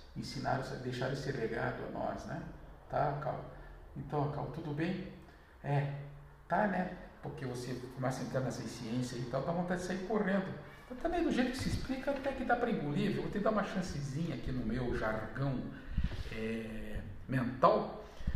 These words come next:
pra você até entrar aqui e tentar me convencer, e convencer que eu tô no caminho certo, principalmente por causa da Cacá. Da Cacá e do outro menino, né?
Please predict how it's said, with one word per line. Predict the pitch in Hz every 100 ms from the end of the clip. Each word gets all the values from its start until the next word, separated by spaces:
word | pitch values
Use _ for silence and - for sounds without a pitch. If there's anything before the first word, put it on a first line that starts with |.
| -
pra | -
você | 135 143 - 170
até | - 185
entrar | 190 - 170 170
aqui | - 196
e | 196
tentar | 214 196 202
me | 208 208
convencer, | 208 190 151 - 202 220 214 - - - - 180
e |
convencer | - 170 165 139 - 190 220 190 - - - -
que |
eu | 143
tô | 170
no | 170
caminho | 165 170 170
certo, | - 180 180 -
principalmente | 233 262 - - 175 175 -
por | -
causa | 190
da | 190
Cacá. | - 190 - 160 135 - - - - - - - - - - - - - - - - -
Da | -
Cacá | - - 143
e | 180
do | 175 185
outro | 190 -
menino, | 202 196 190 139
né? | 151 170